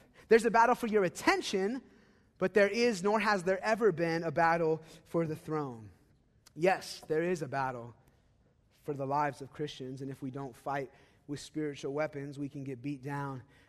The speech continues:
beat up, and even temporarily taken captive in this battle.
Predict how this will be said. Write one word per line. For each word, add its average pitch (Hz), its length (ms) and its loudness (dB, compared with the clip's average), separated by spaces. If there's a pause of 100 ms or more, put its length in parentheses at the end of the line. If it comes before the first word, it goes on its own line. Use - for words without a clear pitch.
(120)
beat 165 200 -6
up, 147 220 -4
and 151 100 -8
even 156 240 -6
temporarily 165 800 -4
taken 147 380 -8
captive 165 600 -8 (280)
in 151 200 -8
this 143 180 -10
battle. 143 540 -6